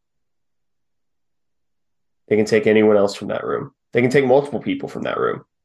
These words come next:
including new recruits. If they want Spivey, they can have him. Dominic Lovett would instantly be, like, even if we lose a little bit of depth, Dominic Lovett instantly steps in and is probably the best receiver in the Big twelve.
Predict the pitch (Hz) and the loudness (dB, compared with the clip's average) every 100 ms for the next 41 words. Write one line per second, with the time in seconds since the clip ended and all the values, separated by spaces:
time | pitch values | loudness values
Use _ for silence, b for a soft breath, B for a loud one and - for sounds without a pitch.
0 | _ - 110 - 120 110 110 101 - 104 | _ -4 -2 2 2 4 4 2 -2 -8
1 | - - - 113 120 120 120 120 117 107 | -8 -18 -2 4 4 4 2 4 4 4
2 | 101 95 85 - _ _ _ _ _ _ | 2 -2 -6 -10 _ _ _ _ _ _
3 | _ _ _ 104 113 123 123 110 110 110 | _ _ _ 0 2 4 2 2 4 4
4 | 101 98 101 101 101 104 98 95 98 98 | 2 0 -2 -4 -8 -6 -6 -6 -10 -10
5 | - _ _ _ - 110 104 - - _ | -14 _ _ _ -4 -2 0 -2 -6 _
6 | _ _ _ - - 143 165 165 147 135 | _ _ _ -12 0 2 4 2 2 2
7 | 123 139 123 120 123 113 113 101 110 127 | 4 2 4 4 4 4 2 2 2 2
8 | - _ _ _ _ _ _ _ _ _ | -2 _ _ _ _ _ _ _ _ _
9 | _ _ _ _ _ _ - 117 127 117 | _ _ _ _ _ _ 0 2 2 0
10 | 107 110 107 104 110 - 98 107 - 104 | 0 2 2 0 -4 -6 -6 -6 -4 -6
11 | - 101 98 95 95 - 98 95 98 - | -4 -4 -4 -6 -8 -2 -2 -2 -6 -4
12 | 92 - - - - - - - - 58 | -8 -8 -12 -12 -12 -12 -10 -8 -6 -6
13 | - | -6